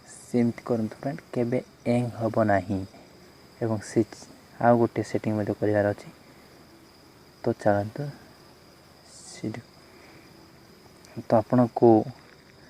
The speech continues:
ତ ଏଠି ବ୍ୟାଟେରୀ ଆଣ୍ଡ ଷ୍ଟୋରେଜ୍, ତ ଆପଣଙ୍କୁ ଏଠି ବ୍ୟାଟେରୀ ଆଣ୍ଡ ଷ୍ଟୋରେଜ୍କୁ ଯିବାକୁ ପଡ଼ିବ। ବ୍ୟାଟେରୀ,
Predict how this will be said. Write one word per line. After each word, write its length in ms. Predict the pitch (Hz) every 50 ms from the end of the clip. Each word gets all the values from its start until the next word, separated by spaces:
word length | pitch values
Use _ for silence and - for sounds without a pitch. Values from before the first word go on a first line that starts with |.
| - - -
ତ 80 | _ - 123
ଏଠି 200 | 120 113 - 120
ବ୍ୟାଟେରୀ 440 | 113 117 117 110 - - - 120 113
ଆଣ୍ଡ 140 | 120 135 131
ଷ୍ଟୋରେଜ୍, 460 | - - - 123 107 104 101 98 - - - -
ତ 20 | - 127
ଆପଣଙ୍କୁ 360 | 117 - - - 117 113 113 113
ଏଠି 180 | 113 117 120
ବ୍ୟାଟେରୀ 340 | 110 113 113 107 - - 117
ଆଣ୍ଡ 120 | 113 120 117
ଷ୍ଟୋରେଜ୍କୁ 520 | - - - - 110 110 113 110 - - 107
ଯିବାକୁ 200 | - 107 101 - -
ପଡ଼ିବ। 180 | 104 110 110
ବ୍ୟାଟେରୀ, 360 | 101 104 107 - - - 110